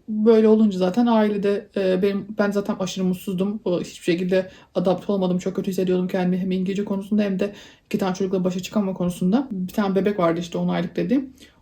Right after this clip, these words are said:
O gerçekten tam bir melek gibiydi. Yani bütün gün böyle çok mutluydum onunla birlikte. Ondan sonra çocuk geliyordu. Sadece iki, iki saat falan hani birlikte oluyorduk. Bütün gün okuldaydı. O iki saatlik, e, zaman zarfında gerçekten ben böyle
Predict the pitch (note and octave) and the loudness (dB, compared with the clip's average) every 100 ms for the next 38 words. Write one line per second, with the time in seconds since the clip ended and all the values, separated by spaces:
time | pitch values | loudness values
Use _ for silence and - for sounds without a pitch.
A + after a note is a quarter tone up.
0 | - A3 A3+ C4 A3 C4+ A3+ A3 A3 A3 | 4 6 8 8 6 8 8 8 8 6
1 | A3 E3+ E3+ F3 F3+ F#3 - G3+ G3 G3 | 2 0 0 2 0 0 2 2 2 0
2 | A3+ G#3 G3 G#3 G3 F#3 F3+ F3 F3+ F#3 | 2 2 0 -2 0 0 2 2 0 0
3 | C#4+ C#4+ - - _ A3+ A3+ A3 G#3+ A3 | -2 -2 -6 -20 _ 4 6 6 4 2
4 | A3+ A#3 A3 A#3+ A3+ G#3+ B3 A#3+ - A3 | 4 2 2 2 2 0 2 2 0 -2
5 | B3+ A#3 A3+ A#3 A3 G#3+ G#3+ A3 A3+ F#3+ | -2 -2 -2 -4 -2 -2 0 2 2 2
6 | F3+ F#3 F#3 F#3+ F3+ F3 F#3 F#3 G#3 G3 | 0 0 -2 0 0 0 -2 -4 -6 -6
7 | - F#3 F#3+ G3 G3 G3 F#3 F3+ C#4+ - | -4 -2 -2 -4 -2 -2 0 -2 -4 -10
8 | - - - - - A#3+ - - B3 B3 | -20 -20 -20 -4 0 2 0 -2 0 2
9 | C#4+ C#4+ - - G3+ G3+ F#3+ F#3+ A3+ A#3 | 0 -2 -6 -4 -2 0 0 0 4 4
10 | A#3+ A#3 G#3+ G#3+ G#3+ B3+ B3+ A3+ A#3+ A3 | 4 2 2 4 2 2 -2 0 2 2
11 | A3+ A3+ A#3 - - _ A3+ G#3+ A3+ | 4 6 6 2 -16 _ 4 6 6